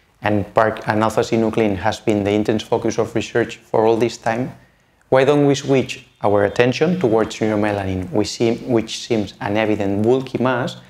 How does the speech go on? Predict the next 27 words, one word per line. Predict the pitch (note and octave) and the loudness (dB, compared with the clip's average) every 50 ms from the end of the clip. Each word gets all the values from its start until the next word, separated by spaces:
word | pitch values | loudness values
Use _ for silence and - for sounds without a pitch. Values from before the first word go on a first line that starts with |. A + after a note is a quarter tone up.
| _ _ _ | _ _ _
compromising | - C3+ B2 A#2+ C3+ B2+ A#2+ A#2+ B2+ B2+ B2+ B2+ - D#3 D#3+ F3 D#3+ | 0 0 2 2 2 2 2 2 0 0 -2 -2 -2 -2 -2 0 0
neurons' | C3 A#2 A#2 A#2+ B2 B2 | 0 2 2 2 0 0
integrity?" | A#2+ G#2+ F#2+ - - A2 - - - - - - - _ _ _ _ _ _ _ _ _ _ _ _ _ _ _ - - - | -2 -4 -4 -6 -8 -8 -8 -10 -12 -14 -16 -18 -20 _ _ _ _ _ _ _ _ _ _ _ _ _ _ _ -18 -4 0
That | - C3 - A2+ | 0 2 2 4
way, | B2 A#2+ A2+ | 2 2 2
in | A2 A#2 A2+ | 2 0 0
our | G#2+ G2+ G#2 | 2 2 0
laboratory, | G2+ G2+ G2+ G2+ G2 G2 - A#2+ A#2+ B2+ B2+ B2 - - | 2 2 2 0 0 0 0 2 2 2 2 -2 -2 0
by | A#2 A2 A2 | 2 2 4
overexpressing | G#2+ G#2 A2+ A2+ A2 - - - - A#2 G#2+ G2 - A2+ G2+ G2+ | 4 4 2 0 0 -4 -10 -8 -4 -4 -4 -2 -2 -4 -6 -4
a | G2 | -4
single | - A#2+ A2 A2 A2 G#2+ G#2 | -2 0 0 2 2 0 0
gene | - - - G#2+ G2 F#2+ | -4 -8 -10 -10 -10 -6
called | - - G#2+ G2+ - | -4 -2 -2 -2 -2
tyrosinase, | - G2+ G#2 A2 G#2+ - - A#2+ B2+ C#3 D#3+ - - _ _ _ _ _ _ _ _ - | -2 0 0 0 0 -2 -4 -2 -2 -2 -4 -6 -12 _ _ _ _ _ _ _ _ 2
we | B2+ A#2+ | 2 4
were | A#2+ B2 B2 | 4 4 4
able | A#2 G#2+ G#2 G#2 G2+ G#2+ G2+ | 4 2 0 0 -2 -2 -4
for | F#2+ - - A2 G#2+ | -4 0 0 2 2
the | G#2+ G2+ | 0 0
first | - - B2+ B2 A2+ - - | 0 2 2 2 2 -2 -6
time | - A2 G#2 A2 A2+ - - | -8 -6 -4 -4 -4 -4 -4
in | A2 G2+ G#2 | -4 -2 0
vivo | G#2+ A#2 B2+ D#3+ A#3 C4 - - - - _ _ _ _ - | 2 2 2 0 -2 -4 -6 -12 -20 -20 _ _ _ _ -2
to | C3 A#2 | -2 0
produce | B2 C3+ A#2+ A2+ A#2+ B2 A#2+ A#2+ | 2 2 2 4 4 2 2 2
neuromelanin | A#2 G#2+ G#2 G#2 G#2 A2 A#2+ B2+ C3 C#3+ D#3 F#3+ G#3+ | 0 0 0 0 0 0 0 0 0 0 -2 -2 -4